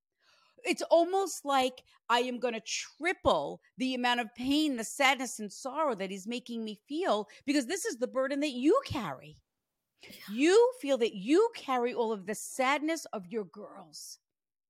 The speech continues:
Speaker 1: because their dad died. And he says, "And no matter how, you," it always circles back to how much we loved each other and the beautiful life that we had. And I don't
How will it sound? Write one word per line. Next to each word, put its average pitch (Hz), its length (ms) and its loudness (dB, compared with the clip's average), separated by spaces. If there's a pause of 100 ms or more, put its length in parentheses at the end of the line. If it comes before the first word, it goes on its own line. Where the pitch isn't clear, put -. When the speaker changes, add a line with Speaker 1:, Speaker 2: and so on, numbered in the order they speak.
(920)
Speaker 1:
because 190 400 -8
their 180 240 -10
dad 165 260 -14
died. - 460 -18 (2750)
And 202 120 -2
he 202 80 -6
says, 202 360 0
"And 175 140 -6
no 165 100 -4
matter 165 260 -4
how, 151 340 -2
you," 240 180 -6
it 156 160 -12
always 226 300 -8
circles 320 460 -2
back 175 420 -8 (220)
to 175 120 -14 (180)
how 180 140 -4
much 185 320 -8 (120)
we 175 180 -6
loved 160 320 -8
each 151 220 -14
other 127 300 -18
and 160 120 -10
the 160 60 -10
beautiful 170 640 -10
life 151 340 -16
that 160 140 -18
we 160 160 -14
had. - 380 -20 (2000)
And 180 220 -6
I 185 180 -4
don't 170 300 -8